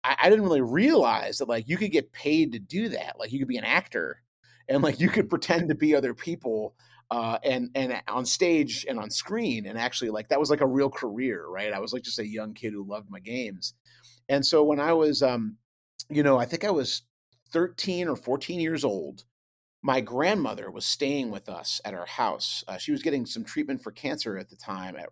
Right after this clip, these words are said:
Speaker 1: Roswell Park. It was a big cancer treatment center up in Buffalo, New York. I grew up in Buffalo.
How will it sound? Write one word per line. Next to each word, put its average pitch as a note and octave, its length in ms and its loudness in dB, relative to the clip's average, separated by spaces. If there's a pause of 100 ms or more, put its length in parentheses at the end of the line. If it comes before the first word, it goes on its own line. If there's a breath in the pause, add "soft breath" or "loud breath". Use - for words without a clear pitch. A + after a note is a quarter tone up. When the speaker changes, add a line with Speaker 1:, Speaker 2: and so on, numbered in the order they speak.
Speaker 1:
Roswell F2+ 600 -8
Park. A2 320 -8 (100)
It F2 40 -14
was - 160 -16
a - 80 -20
big A2 160 -10
cancer A#2 260 -10
treatment - 340 -12
center G2 260 -10
up F#2 120 -16
in G2 80 -14
Buffalo, G#2 360 -10
New F#2 120 -12
York. E2+ 280 -16 (260)
I D#3+ 60 0
grew D#3+ 160 2
up D#3+ 100 2
in C#3+ 100 0
Buffalo. F2 480 -4